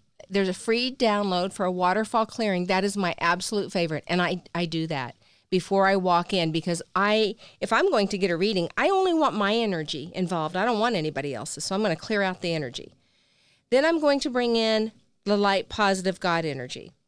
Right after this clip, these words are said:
Then I'm going to do just a brief meditation to get myself centered and ask my angels, guides, and higher self to come in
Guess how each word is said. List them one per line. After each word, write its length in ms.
Then 300
I'm 140
going 240
to 100
do 220
just 320
a 80
brief 720
meditation 920
to 100
get 220
myself 420
centered 500
and 180
ask 320
my 180
angels, 480
guides, 500
and 140
higher 320
self 500
to 100
come 340
in 340